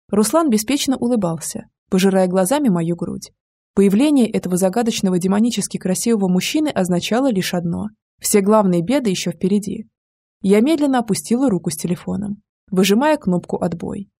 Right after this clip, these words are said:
после чего поспешила закутаться в махровый халат. «Это всё ты?» Дышать было больно. «Ты, да?» Вихрь мыслей закружился в голове. «Не понимаю, о чём ты?»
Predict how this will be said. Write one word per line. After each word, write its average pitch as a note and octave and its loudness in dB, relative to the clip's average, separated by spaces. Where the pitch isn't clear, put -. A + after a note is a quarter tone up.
после G#3 0
чего D4 0
поспешила G3+ 0
закутаться F#3+ -2
в F3 0
махровый E3+ -2
халат. - -6
«Это F#3 0
всё - 2
ты?» C#4 -2
Дышать G3 2
было G3 2
больно. F3+ -6
«Ты, G#3 4
да?» F#3 2
Вихрь A#3 2
мыслей A#3 2
закружился E3+ -4
в F3 -8
голове. F#3 -2
«Не G3 4
понимаю, A3 4
о E3+ 4
чём E3 -2
ты?» - -12